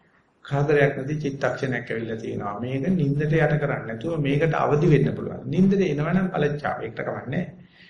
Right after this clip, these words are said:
නමුත් මේ වෙලාවේ තියෙන වාසනාවන්ත ගතිය තේරුම් ගන්න. නිදිමතක් එන්නේ සැකයක් තියෙනවා. බයක් තියෙනවා. අනිශ්චිත ගතියක් තියෙනවා. නිදිමත එන්නේ මොකක්වත් නැති වෙලා.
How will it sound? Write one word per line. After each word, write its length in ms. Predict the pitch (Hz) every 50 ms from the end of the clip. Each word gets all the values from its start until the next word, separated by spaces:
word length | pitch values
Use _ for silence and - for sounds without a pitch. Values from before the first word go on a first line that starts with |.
| - _
නමුත් 200 | _ - 139 139
මේ 220 | 143 135 135 135 135
වෙලාවේ 480 | 127 120 120 120 127 131 139 151 160
තියෙන 320 | 160 170 180 175 180 180 -
වාසනාවන්ත 760 | 175 - 120 131 131 - - 147 160 156 151 139 117 113 -
ගතිය 280 | - - - - 139 139
තේරුම් 300 | - - - - - -
ගන්න. 180 | - - - _ _ _ _ _ _ _ _ _ _ _ _ _ _ _ _ _ _ _ _ _ _ _ _ _ _ _ _ _ _ _
නිදිමතක් 540 | 120 127 131 160 165 160 151 143 135 - -
එන්නේ 260 | 135 127 131 143 147
සැකයක් 380 | 135 - 123 - - - - -
තියෙනවා. 360 | - - - - - - - - _ _ _ _ _ _ _ _ _ _ _ _ _ _ _ _
බයක් 280 | - 117 123 123 - - -
තියෙනවා. 360 | - 117 110 95 - - - - - - _ _ _ _ _ _ _
අනිශ්චිත 400 | 117 113 131 143 - - - 143 127
ගතියක් 340 | 127 107 - - 95 - -
තියෙනවා. 300 | - 92 90 - - - - _ _ _ _ _ _ _ _ _ _ _ _ _ _ _ _ -
නිදිමත 520 | - - - 127 127 151 151 151 147 147
එන්නේ 260 | 139 131 135 135 - -
මොකක්වත් 440 | - 131 127 127 - - 147 -
නැති 220 | 147 165 147 131 117
වෙලා. 260 | 101 90 - -